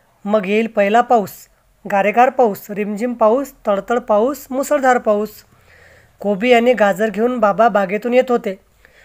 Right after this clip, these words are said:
ससोबा शेपटी ताट करून जोरात धावत सुटला. पहिल्या पावसाची रिमझिम बातमी त्याला बाबांना सांगायची होती. इतक्यात चमकन वीज चमकली आणि झाला की गडगडाट. ससोबा इतका दचकला की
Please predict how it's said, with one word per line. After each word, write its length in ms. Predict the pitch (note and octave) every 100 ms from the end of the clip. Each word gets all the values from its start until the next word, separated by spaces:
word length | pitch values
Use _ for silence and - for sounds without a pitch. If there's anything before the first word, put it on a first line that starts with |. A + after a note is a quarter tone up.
| _ -
ससोबा 360 | G#3+ - A3+ B3+
शेपटी 380 | B3+ A3 - C4
ताट 300 | C4 A3+ A3
करून 280 | A#3+ C4 A#3
जोरात 320 | G#3 A3 C4+ - -
धावत 180 | E3+ G#3+ -
सुटला. 280 | G#3+ G3+ F3+ _ _ _ _ _ _ _ _ _ _ _
पहिल्या 300 | G#3 G3+ A3+
पावसाची 540 | A3+ G3 - G3+ A3
रिमझिम 380 | G3+ G3 F#3+ C4
बातमी 280 | A3+ F#3+ G3+
त्याला 260 | G3 F#3+ G#3+
बाबांना 440 | G3+ F#3 F#3+ A3+
सांगायची 480 | B3+ G#3+ G#3 A#3+ C#4
होती. 420 | C4+ C4 G#3 - _ _ - _ G#3+
इतक्यात 360 | G#3 - B3 C4 -
चमकन 400 | G#3+ G#3+ C4+ A#3+
वीज 160 | A#3
चमकली 560 | B3 C4 B3+ B3+ A#3+ A3 A3
आणि 180 | G#3
झाला 380 | F#3+ D3+ F3+ G#3
की 160 | A3+ B3+
गडगडाट. 520 | A#3 A#3 A#3 A#3+ B3+ - _ - _
ससोबा 520 | - A3 - G#3 G3 G3+
इतका 320 | F#3+ - C4
दचकला 560 | A3 A3+ A#3 C4 B3
की 180 | F#3 -